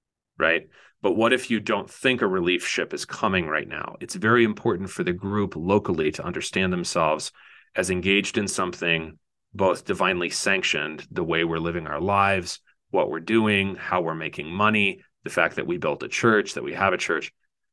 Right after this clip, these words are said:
divinely sanctioned and important to God. So not only does he want it to be there, he cares for it. That's the kind of despair I often find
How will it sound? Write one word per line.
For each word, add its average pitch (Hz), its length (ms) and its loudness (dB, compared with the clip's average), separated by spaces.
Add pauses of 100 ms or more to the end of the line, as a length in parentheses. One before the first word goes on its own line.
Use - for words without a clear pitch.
divinely 117 440 2
sanctioned 95 580 -4 (100)
and 87 580 2 (680)
important 104 720 -2
to - 100 -6
God. 50 420 0 (280)
So - 180 -2
not 98 180 4
only 107 180 0
does 90 260 -2
he 87 320 -2
want 101 260 2
it 104 100 -4
to 90 60 -10
be 92 160 -4
there, 85 320 2 (360)
he - 100 -6
cares 98 540 2
for - 300 -4
it. - 160 -4 (520)
That's 113 320 2
the 120 100 4
kind 107 240 -2
of 82 100 -2
despair 92 460 2
I 85 100 -2
often 95 340 0
find 82 420 0